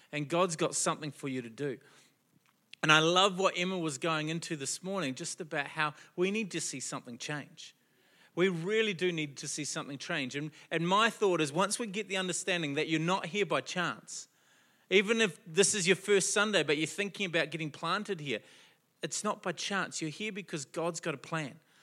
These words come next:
God's got a plan on your life and your family individually, but he's also got a plan and a purpose for us collectively to make a difference.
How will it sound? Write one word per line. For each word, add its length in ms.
God's 240
got 120
a 20
plan 320
on 120
your 140
life 400
and 100
your 120
family 440
individually, 760
but 100
he's 160
also 220
got 160
a 40
plan 800
and 120
a 20
purpose 480
for 300
us 300
collectively 720
to 80
make 320
a 60
difference. 580